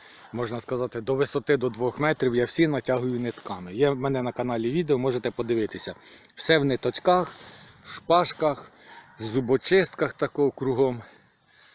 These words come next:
щоб зробити як на, як можна більш похилі гілки. От ксена. Можна добитися, от видно був зріз,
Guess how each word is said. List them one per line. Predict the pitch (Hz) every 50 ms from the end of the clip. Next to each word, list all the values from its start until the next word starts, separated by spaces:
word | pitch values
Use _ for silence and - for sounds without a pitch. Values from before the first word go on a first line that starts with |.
| _ _ _ _ _ _
щоб | - - - 131 113
зробити | - 139 135 131 160 156 - 143 131
як | 131 131 117 107
на, | 120 131 135 143 139 127 127 - - - 107 120
як | 123 127 120 110 131 147 - 135
можна | 131 143 160 160 139 147 139 131
більш | 104 127 143 131 - -
похилі | - 123 - - - 139 139 135 131 120 - - - - - - 98
гілки. | 101 - 120 143 135 - - 92 87 87 - - - - - _ _ _ _ _ _ - _ _ _ _ _ _ _ - - -
От | 143 151 -
ксена. | - - - 120 107 104 95 85 - _ _ _ _ _ _ _ _ _ _ _ _ _ _ _ _ _ _ _ _ _ _ - -
Можна | 131 156 151 117 127 127 113
добитися, | 120 123 113 117 117 - - 95 - 117 120
от | 131 113
видно | 107 117 101 110 110
був | 98 98 107 107
зріз, | 101 92 98 143 170 165 - - - -